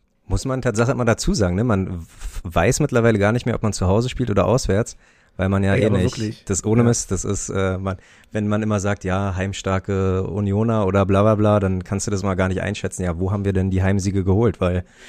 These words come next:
Speaker 2: Mhm.
Speaker 1: äh, leider ist das völlig verflogen, wann wir so zu Hause spielen und wann wir auswärts spielen.
Speaker 2: Ist richtig.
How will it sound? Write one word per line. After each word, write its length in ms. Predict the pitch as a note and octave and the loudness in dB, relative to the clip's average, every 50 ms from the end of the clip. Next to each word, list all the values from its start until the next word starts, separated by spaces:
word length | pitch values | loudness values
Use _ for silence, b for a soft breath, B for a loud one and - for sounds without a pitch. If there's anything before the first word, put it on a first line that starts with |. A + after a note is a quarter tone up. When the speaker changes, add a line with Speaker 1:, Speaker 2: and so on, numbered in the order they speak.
| B B B B B B B B | B B B B B B B B
Speaker 2:
Mhm. 180 | A2+ G#2+ G#2+ G#2 | -10 -6 -2 0
Speaker 1:
äh, 180 | G2 G2 F#2+ | 2 4 4
leider 380 | F#2 F2+ F2+ F#2 F#2+ F#2+ G2 F#2 | 6 6 6 6 6 6 4 4
ist 200 | F2+ - - - | 2 0 -2 -2
das 520 | F#2+ F#2 F2 - - - - - - - - - | -2 -2 -2 -4 -4 -6 -6 -8 -10 -12 -14 -8
völlig 320 | - - G#2+ G2 G2 - | -4 -2 0 0 0 2
verflogen, 540 | - G2 - - G#2+ G#2+ A2 G2+ F#2+ F2+ E2 | 2 2 2 2 2 2 2 2 0 -2 -2
wann 160 | F2 F2+ F#2+ F#2 | -2 0 0 0
wir 100 | F#2 F2 | -2 -2
so 300 | F#2 F#2 F2+ F2+ F2+ F2+ - - - - _ _ _ _ | 0 0 0 0 -2 -4 -6 -12 -20 -20 _ _ _ _
zu 160 | - - - F2+ | -10 -4 -2 0
Hause 200 | F#2 G2 G2+ G#2 | 0 0 0 -2
spielen 220 | - - G#2+ G#2 | -2 -2 -2 -2
und 80 | G2 F#2+ | -2 -2
wann 140 | G2 G2 | -2 -2
wir 120 | F#2+ G2+ G2+ | -2 -2 -2
auswärts 240 | G#2 - F#2+ E2+ - | -2 -2 -4 -4 -4
spielen. 300 | - F2+ F2 F2 F2 - - - _ _ _ _ _ _ _ _ _ _ _ _ _ _ _ _ - B B B B B B B B _ | -6 -6 -6 -6 -6 -10 -12 -18 _ _ _ _ _ _ _ _ _ _ _ _ _ _ _ _ -20 B B B B B B B B _
Speaker 2:
Ist 180 | C#3 C3 - C#3 | -2 -2 2 2
richtig. 480 | D#3 - - C3+ B2 C3 - - - | 2 2 2 0 0 0 -2 -6 -16